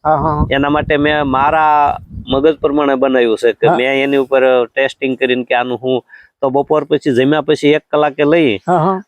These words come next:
Speaker 2: એટલે ગેસ થતો બંધ થઈ જાય, એસિડિટી ન થાય
Speaker 1: બરાબર.
Speaker 2: અને પેટ સાફ સવારમાં આવી જાય છે.
Speaker 1: હા, હા, હા,
Speaker 2: આવું
Speaker 1: બરાબર.
Speaker 2: આનું રિઝલ્ટ છે.
Speaker 1: બરાબર.
Speaker 2: આ સો ગ્રામના ઓલામાં બનાવી છે પેકિંગમાં.
Speaker 1: સો ગ્રામમાં બનાવો છો. આના
Speaker 2: હા.
Speaker 1: કેવી રીતના ભાવ હોય છે?
Speaker 2: એના સો રૂપિયા હોય,
Speaker 1: સો
Speaker 2: સો
Speaker 1: રૂપિયામાં.
Speaker 2: ગ્રામના.
Speaker 1: બરાબર છે.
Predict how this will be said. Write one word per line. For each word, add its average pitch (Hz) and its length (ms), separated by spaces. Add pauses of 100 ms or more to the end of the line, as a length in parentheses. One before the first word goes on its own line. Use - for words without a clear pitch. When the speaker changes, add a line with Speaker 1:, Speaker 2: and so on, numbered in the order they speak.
Speaker 2:
એટલે 143 240 (320)
ગેસ 151 220
થતો 131 300
બંધ 117 260
થઈ 113 100
જાય, 127 220
એસિડિટી 120 460
ન 113 80 (100)
થાય 98 280
Speaker 1:
બરાબર. 170 400
Speaker 2:
અને 131 260
પેટ 143 260
સાફ 127 220 (480)
સવારમાં 113 440
આવી 107 180
જાય 92 180
છે. - 80
Speaker 1:
હા, 151 140
હા, 147 140
હા, 147 120
Speaker 2:
આવું 127 180
Speaker 1:
બરાબર. 135 80
Speaker 2:
આનું 135 220
રિઝલ્ટ 104 340
છે. 98 140 (720)
Speaker 1:
બરાબર. 156 340
Speaker 2:
આ - 20
સો 147 80
ગ્રામના 139 380
ઓલામાં 120 360
બનાવી 117 400
છે 104 140
પેકિંગમાં. 110 540
Speaker 1:
સો 180 140
ગ્રામમાં 170 400
બનાવો 160 300
છો. 151 100
આના 190 120
Speaker 2:
હા. 208 80
Speaker 1:
કેવી 220 220
રીતના 196 260
ભાવ 165 220
હોય 165 180
છે? 185 160 (100)
Speaker 2:
એના 135 220
સો 156 220
રૂપિયા 117 300
હોય, 151 160
Speaker 1:
સો 185 60
Speaker 2:
સો - 80
Speaker 1:
રૂપિયામાં. 117 300
Speaker 2:
ગ્રામના. 101 200
Speaker 1:
બરાબર 151 380
છે. 185 140